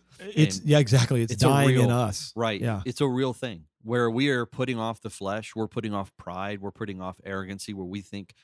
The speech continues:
Speaker 2: God is approval of our lives. Um, God has never approved one of our sermons, meaning that
Speaker 1: Mm-hmm.
Speaker 2: it's, it's acceptable in his eyes. Uh, God has never approved one of our righteous acts in and of themselves. And I know that's mind-blowing for people.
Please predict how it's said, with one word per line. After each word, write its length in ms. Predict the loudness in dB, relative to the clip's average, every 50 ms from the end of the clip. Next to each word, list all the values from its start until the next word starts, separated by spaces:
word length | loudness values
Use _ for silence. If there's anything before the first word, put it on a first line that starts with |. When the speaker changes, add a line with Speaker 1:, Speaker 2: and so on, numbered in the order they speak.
| _ _ -4
Speaker 2:
God 300 | -2 0 0 0 -2 -2
is 120 | -6 -10
approval 420 | -14 -14 -10 -10 -10 -8 -8 -8 -8
of 100 | -8 -8
our 80 | -8 -8
lives. 560 | -8 -10 -10 -10 -12 -12 -14 -16 -18 -20 -20 _ _ _ _ _ _ _ _ _ -16
Um, 140 | -14 -14 -8
God 220 | -2 0 0 2
has 140 | 0 0 -2
never 240 | -4 -4 -2 -2 -2
approved 360 | -4 -4 -4 -6 -6 -4 -6
one 240 | -6 -6 -4 -4 -4
of 100 | -2 -2
our 120 | -2 -2 -4
sermons, 540 | -4 -6 -8 -8 -10 -12 -12 -16 -18 -20 _ _ _ -10
meaning 320 | -6 -6 -4 -4 -2 0
that 120 | 0 2 2
Speaker 1:
Mm-hmm. 80 | 2
Speaker 2:
it's, 260 | 0 -2 -4 -8 -12 -14 _ -8
it's 300 | -6 -6 -6 -8 -10 -10 _
acceptable 720 | -14 -8 -4 -2 -2 0 -2 -4 -6 -8 -10 -8 -6 -6 -6
in 80 | -6
his 180 | -6 -8 -8 -8
eyes. 380 | -8 -10 -10 -10 -12 -12 -14 -18 _ _ _ _ _ _ _ -8
Uh, 80 | -6
God 220 | 0 0 2 2 0
has 100 | -2 -4
never 180 | -4 -2 -4
approved 300 | -4 -2 -4 -4 -4 -4
one 140 | -6 -6 -6
of 80 | -4 -4
our 80 | -2
righteous 340 | -2 -2 -4 -4 -8 -8 -8
acts 400 | -8 -8 -8 -10 -10 -10 -12 -12 -14 _ _ _ -4
in 120 | -2 0
and 120 | 0 0 -2
of 80 | -4
themselves. 540 | -4 -6 -8 -8 -4 -2 0 0 0 -2 -4
And 80 | -4 -2
I 20 |
know 160 | -2 -2 -2
that's 300 | -2 -2 -4 -6 -10 -16 -12 -6
mind-blowing 460 | -4 -2 -2 -2 -4 -6 -10 -10 -10
for 120 | -12 -12
people. 300 | -12 -12 -12 -12 -12 -14